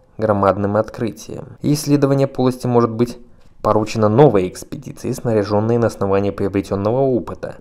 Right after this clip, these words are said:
Как истинные вы ученые, вы, я уверен, будете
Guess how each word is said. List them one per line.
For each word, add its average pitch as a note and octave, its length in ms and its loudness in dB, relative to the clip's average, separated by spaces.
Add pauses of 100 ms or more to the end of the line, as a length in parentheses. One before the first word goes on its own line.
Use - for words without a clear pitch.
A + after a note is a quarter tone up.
(120)
Как - 240 -4
истинные A#2 460 2
вы G#2 420 2
ученые, A#2 840 0 (160)
вы, B2 120 2
я A2+ 180 2
уверен, G#2+ 400 2
будете G#2 560 0